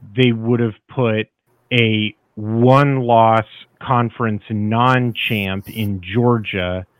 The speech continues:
uh, ahead of undefeated Florida State. We, in fact,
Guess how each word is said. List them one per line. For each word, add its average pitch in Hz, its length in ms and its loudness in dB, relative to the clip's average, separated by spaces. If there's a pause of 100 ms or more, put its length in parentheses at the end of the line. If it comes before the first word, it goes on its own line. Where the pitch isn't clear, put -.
(280)
uh, 107 260 0
ahead 120 800 2
of 95 480 -2 (400)
undefeated 131 680 2 (100)
Florida 110 400 -2 (100)
State. 98 400 -6
We, 113 320 -2
in 104 140 -10
fact, 104 260 -4